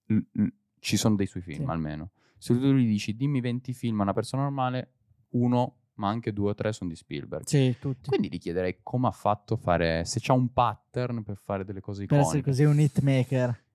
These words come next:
Speaker 1: Eh, Mizzica, è veramente un, uno di, di quei trapper che tirano fuori hit ogni
Speaker 2: <laughs>
Speaker 1: secondo.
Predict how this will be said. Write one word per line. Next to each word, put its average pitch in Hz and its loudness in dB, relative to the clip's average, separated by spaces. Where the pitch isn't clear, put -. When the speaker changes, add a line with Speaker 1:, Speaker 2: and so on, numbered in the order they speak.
Speaker 1:
Eh, 311 -4
Mizzica, 135 -4
è - 2
veramente 135 2
un, 143 -2
uno 185 4
di, 143 0
di 135 -4
quei 139 2
trapper 165 2
che 113 0
tirano 127 2
fuori 127 0
hit 127 -4
ogni 117 0
Speaker 2:
<laughs> - -
Speaker 1:
secondo. 92 -2